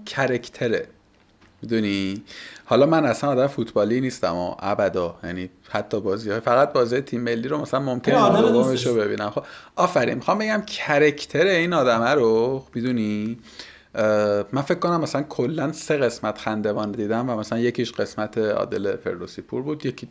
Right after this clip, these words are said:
Speaker 1: مثلاً دو تاشم، دو تا قسمت. اه،
Speaker 2: آها.
Speaker 1: من فکر می‌کنم که حداقل مثلاً اون کرکترهای، مثلاً من حالا توی کار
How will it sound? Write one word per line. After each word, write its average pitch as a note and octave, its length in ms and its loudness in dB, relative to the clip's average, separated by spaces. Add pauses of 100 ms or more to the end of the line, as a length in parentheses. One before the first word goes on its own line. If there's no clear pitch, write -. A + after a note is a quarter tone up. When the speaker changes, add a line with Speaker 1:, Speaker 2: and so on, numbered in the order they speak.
(100)
Speaker 1:
مثلاً G#2 140 -6
دو A2 100 0
تاشم، - 380 -8
دو G2 60 -10
تا - 140 -8
قسمت. - 280 -16 (640)
اه، D#3 400 2
Speaker 2:
آها. D3+ 100 -2 (640)
Speaker 1:
من G#3 160 4
فکر D4 340 -2
می‌کنم G3 400 -2
که A3+ 420 2 (320)
حداقل F#3 720 4
مثلاً D#3+ 420 2
اون E3+ 120 -2
کرکترهای، B2+ 760 2
مثلاً C3 260 0
من D3 340 0 (180)
حالا A2+ 200 2
توی C3+ 240 0
کار C3 480 0